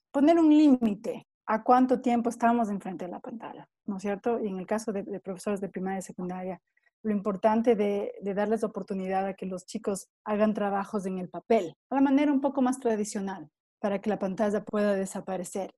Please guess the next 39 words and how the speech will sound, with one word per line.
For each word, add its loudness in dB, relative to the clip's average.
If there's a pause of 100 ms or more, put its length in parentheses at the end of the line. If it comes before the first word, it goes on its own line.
Además 4
de 0
que -6
sabemos 8
que 2
existen 2
riesgos 4
a -10
que, -2
a -10
que -8
niños 2
o 0
adolescentes -2
estén -6 (200)
todo 6
el 0
tiempo -2
en -4
una -4
computadora. -4
Sabemos 0
que, -14 (360)
que -4
hay 0
riesgos -6
que, -12 (140)
que -6
ahorita -4
no -2
vamos -2
a -8
conversar, 0
pero -4
sabemos, -2
¿no? -8
Toques -6
YouTube, 0
pornografía, -4